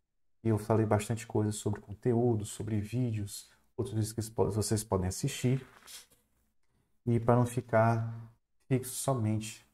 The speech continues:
na, nos slides da aula ou somente nos livros que a ufs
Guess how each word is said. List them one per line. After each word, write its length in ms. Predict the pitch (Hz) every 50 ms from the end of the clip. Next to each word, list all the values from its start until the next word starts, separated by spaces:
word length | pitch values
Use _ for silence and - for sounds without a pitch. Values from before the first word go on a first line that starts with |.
| _ _ _ -
na, 340 | - 107 107 104 104 104 104
nos 200 | 107 104 104 107
slides 420 | 107 104 107 104 101 101 101 -
da 180 | - 131 131 123
aula 260 | 110 110 113 117 120
ou 80 | 117
somente 600 | 113 - - 117 107 104 104 107 104 - - - _ _ _ _ _ _ _
nos 220 | - 117 107 101 101
livros 320 | 101 104 101 104 - -
que 380 | - - - 107 107 107 107 -
a 180 | - 107 107 101
ufs 540 | 98 101 101 98 - - - - - -